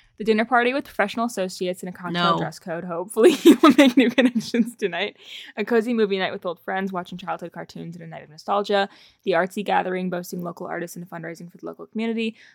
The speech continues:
Speaker 1: The large party, promising a loud crowd and drinks, the ideal place to make new friends. A formal charity dinner with a raffle for a cause you care about.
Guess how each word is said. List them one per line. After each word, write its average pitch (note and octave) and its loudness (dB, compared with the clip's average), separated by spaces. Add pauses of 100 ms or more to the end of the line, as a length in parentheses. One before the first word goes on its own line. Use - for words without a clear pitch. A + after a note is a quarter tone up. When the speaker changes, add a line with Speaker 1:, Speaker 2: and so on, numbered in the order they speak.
Speaker 1:
The F#3 -6
large G3 0
party, F#3+ -2
promising F3 -8
a E3+ -12
loud E3 -8
crowd E3+ -6
and E3 -14
drinks, F3 -12
the F3 -10
ideal E3 -6
place E3 -14
to F3 -16
make E3 -14
new D#3+ -16
friends. E3 -12
A - -12
formal F3 -10
charity G3+ -6
dinner G#3 -4
with G3 -6
a F3 -10
raffle E3 -6
for - -12
a E3 -10
cause D#3+ -10
you D#3+ -16
care A3+ -10
about. A3+ 0